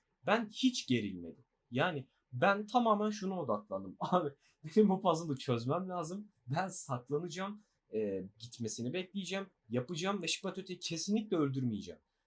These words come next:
Çünkü şu daha da sorun oluyor benim için. Öldür, geri gelsin, öldür, geri gelsin. Devam edelim. Ee, özellikle U I tarafında yine şuna değineceğim. Bence yine oyunun görünüşüyle hiç alakası olmadığı için benim gözüme yine çok battı. Bilmiyorum bu konuda insanların görüşü ne ama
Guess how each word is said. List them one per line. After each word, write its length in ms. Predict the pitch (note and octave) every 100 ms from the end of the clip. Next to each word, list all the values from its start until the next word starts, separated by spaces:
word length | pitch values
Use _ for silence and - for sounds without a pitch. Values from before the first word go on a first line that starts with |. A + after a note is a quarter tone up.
| -
Çünkü 280 | A#3+ G#3+ G#3+
şu 380 | - A#3+ A#3+ - _ -
daha 240 | F3 A#3+
da 60 | A3+
sorun 320 | G#3+ C3 A2+
oluyor 300 | G2+ F2 F2
benim 200 | E2+ E2+
için. 240 | E2+ - - _ _ A#2
Öldür, 380 | A2 B2+ F3+ -
geri 200 | G#2+ G#2
gelsin, 300 | F2+ - F#2+
öldür, 340 | A2 B2+ -
geri 180 | A#2+ A#2
gelsin. 240 | G#2 F2+ F#3+
Devam 160 | G#3+
edelim. 320 | C3+ D3+ G#3 -
Ee, 60 | B2+
özellikle 640 | B2 C3 B2+ D#3+ G#3 G3+
U 280 | D3 C#3 E3+
I 60 |
tarafında 400 | E3+ F3 E3+ F#3
yine 360 | D#3 B2+ E3+ -
şuna 320 | - A#2+ G#2+
değineceğim. 460 | G2+ G2 G2 G2 F#3
Bence 160 | D#3+ F3+
yine 380 | D3 C#3 D#3+ -
oyunun 500 | A2+ A#2+ C3+ E3 - _ B2
görünüşüyle 680 | G#2+ A2+ A#2 C#3 - E3
hiç 160 | D#3 -
alakası 560 | A#2 A#2 A#2 B2+ C#3+ D3
olmadığı 380 | B2 A#2+ D3 D3
için 300 | C3+ D#3+ A#2+
benim 280 | G#2+ B2 C3+
gözüme 320 | B2+ D3+ C#3+
yine 200 | A2+ G#2+
çok 300 | A#2+ A#2+ -
battı. 360 | C#3 - D3
Bilmiyorum 360 | C#3+ C#3+ G#2 G2+
bu 80 | G#2
konuda 320 | A#2+ A2+ A2+
insanların 580 | A2 G#2+ A2+ A2+ A2 G#2+
görüşü 360 | A2+ A#2+ A2+
ne 80 | G#2+
ama 300 | C#3 A#2 F2